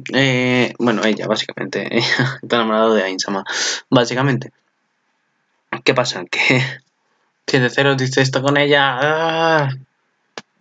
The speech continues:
Y todo eso. <laughs> Capítulo cuatro fue graciosísimo, me partí. <clears throat> También lo de, lo de, ¿cómo se llama? Lo de Subaru con, con, Dios, estoy que, que,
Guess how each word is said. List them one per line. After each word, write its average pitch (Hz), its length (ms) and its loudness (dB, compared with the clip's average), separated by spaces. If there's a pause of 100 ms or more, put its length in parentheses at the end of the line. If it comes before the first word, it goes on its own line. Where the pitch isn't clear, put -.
(140)
Y 123 320 2
todo 101 180 -2
eso. 131 180 4
<laughs> - 920 0
Capítulo 180 320 2
cuatro 190 200 4
fue 190 240 4
graciosísimo, 165 600 6
me 143 80 4
partí. 151 460 2 (640)
<clears throat> 135 800 2
También 127 260 8
lo 135 120 6
de, 113 420 2 (880)
lo 120 180 8
de, 101 500 2
¿cómo 110 140 0
se 110 100 -4
llama? 131 220 -2 (960)
Lo 120 140 6
de 113 100 4
Subaru 113 340 2
con, 104 800 4 (2250)
con, - 300 -6
Dios, 120 460 2
estoy 127 340 2
que, 131 340 2
que, 127 140 4